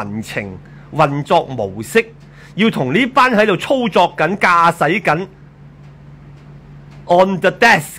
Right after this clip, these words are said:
嘅人啊，建立一個關係先。你建立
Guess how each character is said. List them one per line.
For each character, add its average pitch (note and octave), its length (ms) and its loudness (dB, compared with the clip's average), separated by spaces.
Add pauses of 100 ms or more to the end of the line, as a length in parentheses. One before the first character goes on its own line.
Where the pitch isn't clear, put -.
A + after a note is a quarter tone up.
(120)
嘅 F#3 120 2
人 C#3+ 240 0
啊， D#3+ 180 2 (380)
建 A3 200 2
立 G3+ 40 0
一 - 20 0
個 G#3 280 2
關 G3+ 440 2
係 C#3 340 -2
先。 F3 320 -2
你 F#3+ 60 0
建 A3 160 -8
立 A3+ 60 4